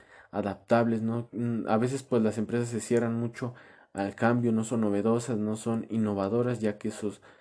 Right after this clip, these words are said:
eso es como que, eh, condicionarse de cierto modo para no poder crecer.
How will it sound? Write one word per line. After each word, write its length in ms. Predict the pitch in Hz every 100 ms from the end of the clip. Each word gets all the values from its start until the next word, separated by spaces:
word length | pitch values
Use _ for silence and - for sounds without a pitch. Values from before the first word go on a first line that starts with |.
| _ _ _ _ -
eso 320 | 117 143 127
es 340 | 123 - -
como 460 | - 117 110 104 101
que, 420 | - 101 95 92 - _ _ _ _
eh, 340 | 104 98 95 -
condicionarse 800 | 113 104 104 117 107 110 110 110
de 80 | 98
cierto 380 | 117 110 -
modo 360 | 117 123 123 123
para 360 | 101 95 92 - _ _ _ -
no 240 | 110 107
poder 360 | 110 104 107 -
crecer. 540 | 90 92 - 104 -